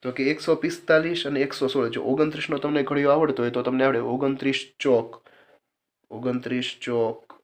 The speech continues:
એકસો સોળ અને ઓગણત્રીસ પંચા એકસો ને પિસ્તાલીસ. બેમાં કોમન શું છે? તો કે ઓગણત્રીસ. જો તમને, અ, આ પરીક્ષામાં યાદ ન આવે તો શું કરવું?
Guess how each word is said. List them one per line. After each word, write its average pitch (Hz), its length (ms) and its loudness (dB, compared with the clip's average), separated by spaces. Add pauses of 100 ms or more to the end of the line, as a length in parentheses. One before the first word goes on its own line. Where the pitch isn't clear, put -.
(100)
એકસો 120 380 -4
સોળ 123 340 4
અને 113 220 -6
ઓગણત્રીસ 131 800 0 (600)
પંચા 139 500 0 (500)
એકસો 120 260 -8
ને 117 80 -4
પિસ્તાલીસ. 117 480 -2
બેમાં 127 260 4
કોમન 139 280 0
શું 160 260 -4
છે? 117 260 -4
તો - 400 -18
કે - 0 -
ઓગણત્રીસ. 127 480 2 (400)
જો 160 260 6
તમને, 175 500 4
અ, 135 160 0 (680)
આ 139 260 6
પરીક્ષામાં 151 520 2
યાદ 143 280 2
ન 139 100 2
આવે 113 380 4 (280)
તો 180 180 4
શું 175 240 2
કરવું? 110 340 -6